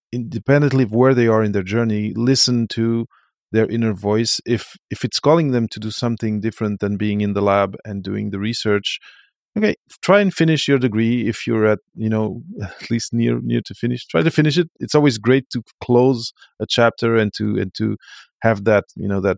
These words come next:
reward of finishing something. But there, there is more stuff out there. There, there is, you can be passionate about, and clearly you are,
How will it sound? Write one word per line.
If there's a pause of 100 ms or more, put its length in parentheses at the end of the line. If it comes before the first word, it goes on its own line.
(100)
reward
of
finishing
something. (500)
But (180)
there, (240)
there
is (180)
more
stuff (140)
out
there. (440)
There,
there
is,
you
can
be
passionate (140)
about,
and
clearly
you
are,